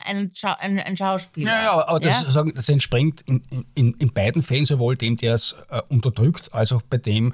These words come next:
Speaker 1: Ja.
Speaker 2: der, der dort
Speaker 1: Ja.
Speaker 2: bewusst hingeht, äh, ihr, ihrer eigenen Persönlichkeit, ne? Das
Speaker 1: Ja.
Speaker 2: stimmt,
Speaker 1: Ja,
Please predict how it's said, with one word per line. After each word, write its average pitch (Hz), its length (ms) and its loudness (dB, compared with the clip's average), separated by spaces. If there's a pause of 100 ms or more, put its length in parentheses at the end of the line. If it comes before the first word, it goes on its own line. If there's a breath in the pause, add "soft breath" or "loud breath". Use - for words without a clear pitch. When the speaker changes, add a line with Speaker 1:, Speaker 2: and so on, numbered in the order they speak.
Speaker 1:
Ja. 240 240 0
Speaker 2:
der, 117 520 -2
der 113 300 0
dort 117 240 -2
Speaker 1:
Ja. 220 180 2
Speaker 2:
bewusst 127 280 4
hingeht, 135 420 2 (260 loud breath)
äh, 151 220 0
ihr, 165 220 2
ihrer 135 240 4
eigenen 120 320 0
Persönlichkeit, 90 640 0
ne? 104 80 -2
Das 170 120 -2
Speaker 1:
Ja. 226 280 2
Speaker 2:
stimmt, 135 120 -8 (340)
Speaker 1:
Ja, 214 120 0